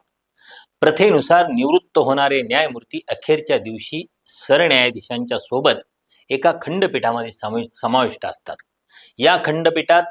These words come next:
सरन्यायाधीश भूषण गवई यांच्याबरोबर न्यायमूर्ती ए जी मशीह हे सुद्धा होते. तर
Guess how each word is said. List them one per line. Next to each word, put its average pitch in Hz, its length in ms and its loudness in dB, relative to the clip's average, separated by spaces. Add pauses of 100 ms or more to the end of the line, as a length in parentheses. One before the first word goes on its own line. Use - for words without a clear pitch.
(300)
सरन्यायाधीश 156 800 2
भूषण 151 380 -6
गवई 135 420 0
यांच्याबरोबर 131 680 0 (200)
न्यायमूर्ती 120 720 -4 (540)
ए 180 180 6
जी 143 240 0
मशीह 120 600 0 (300)
हे 131 120 2
सुद्धा 107 300 -2
होते. - 300 -8 (1500)
तर 226 300 6